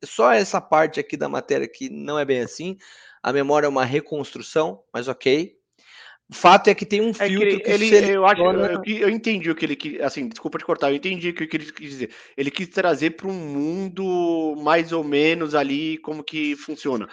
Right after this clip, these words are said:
Speaker 2: A gen-, nós que somos mais técnicos
Speaker 1: Sim.
Speaker 2: sabemos que não é dessa forma, porque tem a sinapse,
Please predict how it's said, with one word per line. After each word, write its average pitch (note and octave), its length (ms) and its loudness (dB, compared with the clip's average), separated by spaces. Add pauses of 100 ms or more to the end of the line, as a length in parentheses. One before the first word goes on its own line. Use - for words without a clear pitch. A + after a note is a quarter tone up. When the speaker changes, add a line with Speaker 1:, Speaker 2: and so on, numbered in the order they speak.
(240)
Speaker 2:
A C3 100 4
gen-, D3 200 -2
nós D3 640 4
que B2+ 100 -20
somos C3 320 -6
mais B2+ 200 -2
técnicos D#3 460 -2
Speaker 1:
Sim. - 40 -6
Speaker 2:
sabemos D3 480 0
que F3 100 -10
não D3 340 -2
é B2+ 240 -2
dessa A#2+ 300 -6
forma, C#3 580 -2
porque B2+ 280 -6
tem A#2+ 160 -2
a A2+ 80 -4
sinapse, D3+ 800 -4